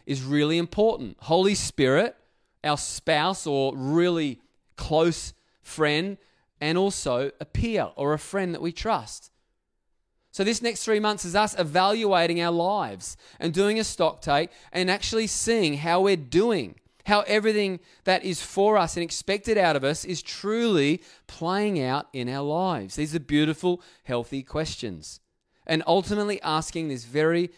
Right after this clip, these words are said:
important question, "Is my life a testimony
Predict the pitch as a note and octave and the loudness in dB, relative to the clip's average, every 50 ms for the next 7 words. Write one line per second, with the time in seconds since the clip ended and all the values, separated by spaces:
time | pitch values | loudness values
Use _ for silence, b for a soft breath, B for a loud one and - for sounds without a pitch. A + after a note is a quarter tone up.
0 | b b - D3 C#3 - - D3 C#3 - C3+ B2 - - B2 A#2 - - - G2+ | b b -12 -12 -10 -6 -4 -4 -4 -4 -6 -8 -4 -4 -4 -4 -4 -8 -14 -16
1 | D#2 D2 _ _ _ _ _ _ _ _ _ _ _ _ _ _ _ _ _ _ | -16 -18 _ _ _ _ _ _ _ _ _ _ _ _ _ _ _ _ _ _
2 | _ _ B B B B B C#3 C3 B2 C3+ C#3+ D3+ F3 F#3 F3+ E3 D#3+ D#3+ D3 | _ _ B B B B B -6 -4 0 2 2 4 4 2 2 4 4 4 4
3 | A#2 A2 B2 D#3+ - - - - _ - A#2+ - - - D#3+ F3 - - - D#3 | 4 2 0 -2 -4 -10 -18 -18 _ -12 -10 -8 -6 -4 -4 -4 -4 -6 -6 -4
4 | C3+ A#2 A2 G#2+ G#2+ G#2+ A#2 B2+ | -4 -4 -4 -6 -6 -6 -8 -10